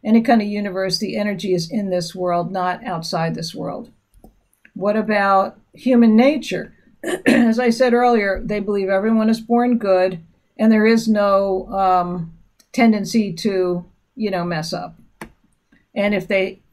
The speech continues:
do mess, if someone does mess up, it means they're dysfunctional, they had a difficult childhood and so forth. They have certain views about community, which is that, uh,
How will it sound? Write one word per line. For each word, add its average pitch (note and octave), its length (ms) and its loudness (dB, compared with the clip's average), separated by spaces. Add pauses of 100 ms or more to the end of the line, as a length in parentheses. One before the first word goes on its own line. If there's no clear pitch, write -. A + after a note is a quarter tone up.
(100)
do C4 180 0
mess, A3+ 320 2
if F3 180 -10
someone A#3 340 4
does G3+ 280 -2
mess G3 280 -2
up, F#3 300 2
it G#3 100 -6
means G3+ 240 -6
they're G3 160 -4
dysfunctional, F#3 720 -4
they F3+ 120 -4
had F#3 160 -2
a F3 60 -4
difficult F3 440 -6
childhood E3 460 -4
and D#3+ 120 -6
so E3 220 -6
forth. - 360 -14 (760)
They G#3 580 0
have A3 260 -2
certain A3 360 0
views G#3+ 220 0
about G3 260 -2
community, A3+ 800 2
which G#3+ 300 -2
is G3+ 240 -4
that, F#3+ 480 2 (800)
uh, F#3 420 2